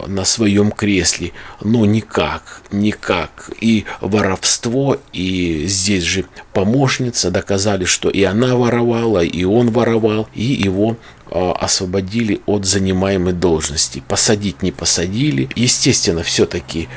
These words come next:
кто скажет, но это понятно, это человек Путина, и, наверное, он как-то сделал так, чтобы его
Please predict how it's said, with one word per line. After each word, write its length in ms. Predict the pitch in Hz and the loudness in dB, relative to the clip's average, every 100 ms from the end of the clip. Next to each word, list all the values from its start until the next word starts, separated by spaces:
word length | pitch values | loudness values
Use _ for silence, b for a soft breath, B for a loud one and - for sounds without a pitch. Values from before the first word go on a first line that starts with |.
| B - | B -12
кто 340 | - - 98 | -6 0 2
скажет, 600 | 80 - - 120 117 92 90 | 2 0 0 0 0 -2 -2
но 40 | |
это 180 | 87 - | -2 -4
понятно, 640 | - 95 110 113 92 85 - | -4 -2 0 -2 -2 -4 -6
это 240 | 101 - | -8 -8
человек 540 | - - 101 92 85 - | -4 0 0 0 -2 -4
Путина, 560 | - 135 135 117 107 104 | -4 -2 0 2 0 -4
и, 300 | 87 110 131 135 | -6 -2 -2 -2
наверное, 440 | 90 98 117 110 | 0 2 2 2
он 100 | 104 | 0
как-то 440 | 110 95 - 98 - B B - | 0 -4 -2 -2 -2 B B -2
сделал 460 | 101 104 104 90 | 0 4 4 4
так, 260 | 90 113 110 | 0 -4 -2
чтобы 320 | - 101 87 | -2 -2 -2
его 320 | 92 92 107 | 0 0 0